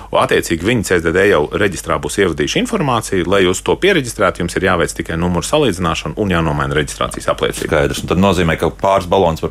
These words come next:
Speaker 2: pat izraut ārā, ja ir tāda vēlme, vai to
Speaker 1: Jā.
Speaker 2: nedrīkst darīt, ja?
Speaker 1: Nē, tu, ja pie pārbūves drīkst.
Speaker 2: Pie pārbūves drīkst, jā,
Speaker 1: Jā.
Speaker 2: tad paliek viens ta-, tas
Speaker 1: Nē, var,
Speaker 2: lielais
Speaker 1: var arī
Speaker 2: balons, jā.
Speaker 1: pat nepalikt, tie var vispār
Speaker 2: Aha.
Speaker 1: visu nomainīt.
Speaker 2: Nu, labi, vismaz jau kaut kāds risinājums,
Speaker 1: Jā.
Speaker 2: jā.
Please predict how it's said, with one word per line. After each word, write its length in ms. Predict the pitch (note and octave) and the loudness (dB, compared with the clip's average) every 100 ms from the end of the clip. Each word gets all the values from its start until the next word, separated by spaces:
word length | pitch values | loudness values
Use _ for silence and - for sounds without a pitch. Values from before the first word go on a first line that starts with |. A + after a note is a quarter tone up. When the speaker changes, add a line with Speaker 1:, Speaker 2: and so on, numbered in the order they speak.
| - | -4
Speaker 2:
pat 80 | |
izraut 280 | G2 E2+ D#2 | -2 2 2
ārā, 300 | F2+ C2+ A#1+ C2 | 2 0 0 -4
ja 80 | |
ir 80 | C2+ | -6
tāda 160 | C2 C2 | -6 -2
vēlme, 220 | D#2 D#2 | 0 2
vai 60 | C#2+ | 0
to 140 | F#2+ | 2
Speaker 1:
Jā. 80 | F2+ | 2
Speaker 2:
nedrīkst 260 | G#2 C2+ C#2 | 2 0 -4
darīt, 300 | C2+ - - | -6 -8 -4
ja? 140 | D2+ E2 | -4 -4
Speaker 1:
Nē, 220 | D#2+ D2 | -6 -4
tu, 140 | - - | -6 -2
ja 140 | G#2 G#2+ | 0 0
pie 160 | - G2+ | 0 -2
pārbūves 640 | - F2 D#2+ F#2 C#3 F3 C3+ | 2 2 2 2 2 2 0
drīkst. 320 | A#2 D2+ - | -4 -4 -6
Speaker 2:
Pie 80 | G2 | -2
pārbūves 400 | D2+ D2+ G#2 F#2+ | 2 2 2 0
drīkst, 300 | C#2+ - - | -2 -4 0
jā, 60 | F#2 | 0
Speaker 1:
Jā. 80 | F#2+ | 0
Speaker 2:
tad 80 | |
paliek 320 | - E2 C#2+ - | 0 0 0 -2
viens 240 | D2 - | -8 -6
ta-, 160 | - F2+ | -6 -2
tas 220 | - G#3 - A2 | 0 0 0 -2
Speaker 1:
Nē, 140 | F#2+ F2 | -2 0
var, 160 | G#2+ F2+ | 2 2
Speaker 2:
lielais 160 | D#2 | 2
Speaker 1:
var 220 | E2 F#2+ | 2 2
arī 100 | B2+ | 2
Speaker 2:
balons, 0 | |
jā. 60 | A#2+ | 0
Speaker 1:
pat 80 | - D#3+ | 0 0
nepalikt, 320 | F3 E3 - - | 0 -2 -2 0
tie 80 | A#2+ | 2
var 80 | F#2+ | 2
vispār 320 | F2 - A#2+ | 0 2 2
Speaker 2:
Aha. 80 | G2+ | 2
Speaker 1:
visu 240 | A#2+ - D#2+ | 0 -2 -4
nomainīt. 400 | B1+ G1+ - - - - A#2 | -6 -8 -12 -16 -20 -8 0
Speaker 2:
Nu, 140 | F3+ | 4
labi, 380 | C#4 G2+ D#2 G2+ - | 6 4 2 -2 -2
vismaz 400 | G#2 A#2+ D3 C#3 | -8 -4 -2 0
jau 80 | B2 | 0
kaut 240 | A#2+ B2+ | 2 2
kāds 160 | G#2 - D2+ | 2 2 -2
risinājums, 560 | C#2 C#2+ B1+ C#3+ D2 | -2 -8 -2 0 0
Speaker 1:
Jā. 0 | |
Speaker 2:
jā. 180 | - C2+ | -2 -4